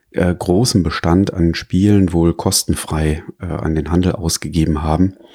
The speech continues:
Gut, äh, ich, ich weiß es nicht, aber ich gehe mal davon aus, das ist vielleicht auch so ein bisschen Lagerpflege. Ähm, da werden jetzt, äh, sicherlich nicht ausschließlich Bestseller bei gewesen sein.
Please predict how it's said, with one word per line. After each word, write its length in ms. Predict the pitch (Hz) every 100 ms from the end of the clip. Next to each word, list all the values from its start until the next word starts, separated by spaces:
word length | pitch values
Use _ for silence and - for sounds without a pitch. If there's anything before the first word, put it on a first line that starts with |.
| - - - - - - - _ _ _ _ _ _
Gut, 200 | - 90
äh, 280 | - 69 71 60
ich, 300 | 101 - -
ich 140 | 101
weiß 200 | 90 95
es 140 | 107 101
nicht, 220 | 101 107
aber 120 | 78
ich 120 | 78
gehe 100 | 101
mal 120 | 92 85
davon 260 | 80 -
aus, 240 | - 85 -
das 140 | 78
ist 140 | 82
vielleicht 420 | - 80 78 92 -
auch 120 | 80
so 120 | 87
ein 80 | 76
bisschen 320 | 82 - 78
Lagerpflege. 960 | 73 85 98 - - 90 92 95 92 90 - - -
Ähm, 260 | 87 80 78
da 160 | 76
werden 160 | 85 82
jetzt, 420 | 78 - - -
äh, 200 | - -
sicherlich 520 | - 85 - 82 80 87
nicht 220 | 82 -
ausschließlich 640 | 87 - 87 82 - 76
Bestseller 520 | - - - 82 80 78
bei 260 | 80 78
gewesen 420 | 80 78 80 87
sein. 360 | 80 80 85